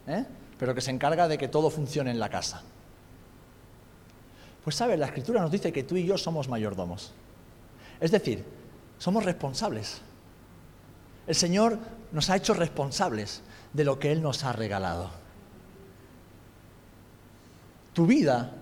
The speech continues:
es tu responsabilidad. Mi vida es mi responsabilidad. El Señor me ha dado la capacidad y también la autoridad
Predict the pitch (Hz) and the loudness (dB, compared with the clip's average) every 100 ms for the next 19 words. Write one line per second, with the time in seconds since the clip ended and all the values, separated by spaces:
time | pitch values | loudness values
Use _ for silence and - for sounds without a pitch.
0 | - 214 - 240 180 - 127 113 110 101 | -2 -2 -2 -4 -4 -4 -4 -6 -6 -6
1 | 90 80 76 - - - - - - - | -6 -6 -8 -10 -14 -14 -18 -20 -20 -20
2 | - - - - - 156 175 269 147 113 | -20 -20 -20 -20 0 6 8 10 8 4
3 | - - 190 175 262 185 120 - 104 104 | 0 -2 -2 0 0 0 -2 -4 -6 -6
4 | 95 90 87 85 85 - - - - - | -8 -8 -8 -8 -10 -14 -20 -20 -20 -20
5 | - - - - - - - 185 208 233 | -20 -20 -20 -20 -20 -8 0 4 6 6
6 | 254 240 247 247 214 185 170 165 175 165 | 6 8 8 8 8 6 4 2 2 2
7 | 247 294 - - - - - - - - | 2 0 -6 -18 -20 -20 -20 -20 -20 -20
8 | - 214 220 247 320 262 185 175 156 185 | -10 6 8 10 10 10 8 6 8 8
9 | 285 294 | 8 4